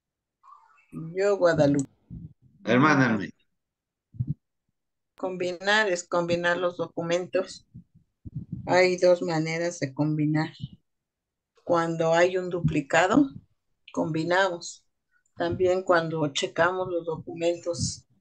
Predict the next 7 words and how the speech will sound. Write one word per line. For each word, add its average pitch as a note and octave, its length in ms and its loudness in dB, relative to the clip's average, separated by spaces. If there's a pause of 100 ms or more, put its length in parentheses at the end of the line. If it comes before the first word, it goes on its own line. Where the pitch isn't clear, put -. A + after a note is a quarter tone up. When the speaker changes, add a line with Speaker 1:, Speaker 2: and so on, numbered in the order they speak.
(1080)
Speaker 1:
ya F3+ 360 6
en E3+ 240 6
el D#3+ 180 2
árbol, F#3+ 520 4 (340)
también D#3+ 500 0
ahí D#3+ 160 -6 (100)
combinamos. E3+ 920 -4